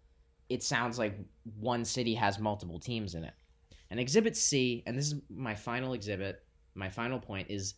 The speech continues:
the mascot. The New York Islanders mascot. What the fuck does a goddamn dragon have to do with Long Island? What the literal shit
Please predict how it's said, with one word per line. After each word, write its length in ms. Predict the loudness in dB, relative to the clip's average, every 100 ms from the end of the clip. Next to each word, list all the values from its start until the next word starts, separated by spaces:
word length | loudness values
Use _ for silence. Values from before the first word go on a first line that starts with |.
| -6
the 140 | -2 2
mascot. 680 | 6 4 2 -2 -6 -12 -16 _ _ _ _ _ _ _ _ _ -16 -6
The 80 | 2
New 160 | 10
York 220 | 10 10
Islanders 520 | 8 8 6 4 2 2
mascot. 600 | 2 2 0 -4 -10 -14 _ -20 _ _ _ _ _ -10
What 420 | 2 4 4 4
the 100 | 2
fuck 540 | 4 6 6 6 -10 _ -12 -2
does 180 | 0
a 60 | 0
goddamn 680 | 4 6 8 10 10 10 6
dragon 840 | 0 6 8 10 8 4 0 -2 -6 2
have 200 | 4 6
to 80 | 4
do 160 | 4
with 180 | 2 2
Long 260 | 0 0 0
Island? 480 | 0 -2 -6 -12 -16 _ _ _ _ _ _ _ -20 4
What 260 | 8 10
the 80 | 10
literal 680 | 8 10 12 12 12 12 8
shit 540 | 8 8 8 6 4